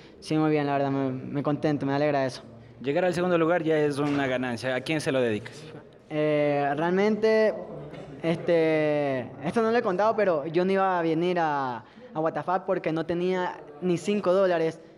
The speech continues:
Speaker 1: Y mi compañero me ayudó con el pasaje y yo le dije a mi mamá que quería viajar, que quería competir. Y ella me dice, "Está bien, este, luego hablamos", y me dio veinte dólares.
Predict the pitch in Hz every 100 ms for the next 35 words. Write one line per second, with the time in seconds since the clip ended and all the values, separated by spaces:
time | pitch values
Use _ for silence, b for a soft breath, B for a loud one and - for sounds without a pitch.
0 | B - 170 170 170 170 170 165 165 175
1 | 185 185 165 165 156 160 165 190 180 170
2 | 160 156 151 214 214 202 202 B B B
3 | 165 160 160 175 180 165 151 156 170 151
4 | 139 143 156 170 156 160 139 135 139 151
5 | 156 143 143 117 - 147 156 156 160 160
6 | 151 151 175 170 160 131 - - 113 143
7 | - 143 139 147 170 175 160 156 135 131
8 | 143 147 147 151 160 156 147 135 120